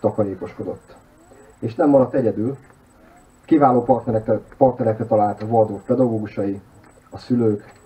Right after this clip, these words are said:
a nagyszülők, és az iskola újranyitását támogatók körében. És takarítottak, termeket meszeltek, mellékhelységeket újítottak fel, hogy zavartalanul indulhasson az oktatás öt év szünet után, idén két év folyamon.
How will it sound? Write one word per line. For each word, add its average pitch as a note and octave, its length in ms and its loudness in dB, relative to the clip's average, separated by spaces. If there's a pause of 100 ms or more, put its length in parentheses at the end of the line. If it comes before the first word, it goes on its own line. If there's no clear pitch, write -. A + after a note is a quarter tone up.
a F#2+ 60 -6
nagyszülők, G#2 640 -4 (280)
és G2+ 100 -10
az G#2 100 -6
iskola A#2+ 280 -2
újranyitását G2 800 -6
támogatók F2+ 520 -10
körében. - 500 -12 (1160)
És - 160 -12
takarítottak, C3+ 720 0 (540)
termeket A#2 440 0
meszeltek, - 720 -8 (180)
mellékhelységeket G#2+ 840 -6
újítottak F#2+ 460 -8
fel, F#2 340 -10 (500)
hogy G2+ 120 -6
zavartalanul B2+ 540 2
indulhasson G#2+ 500 -6
az A2+ 80 -8
oktatás A2+ 520 -6
öt C3+ 160 -4
év G#2 140 -4
szünet A2 300 -10
után, G2 340 -10 (420)
idén G2+ 320 -10
két F#2+ 180 -12
év F2+ 200 -10
folyamon. F2+ 380 -12